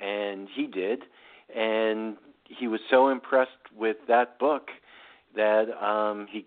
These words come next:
he, he contacted me and, and he said, "You know, I've, I've been asked a million times to write an autobiography. Um, how would you like to write it?"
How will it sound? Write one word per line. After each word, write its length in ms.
he, 480
he 100
contacted 640
me 280
and, 240
and 340
he 160
said, 160
"You 120
know, 260
I've, 240
I've 280
been 260
asked 420
a 60
million 360
times 520
to 40
write 200
an 100
autobiography. 920
Um, 500
how 240
would 140
you 160
like 200
to 100
write 240
it?" 180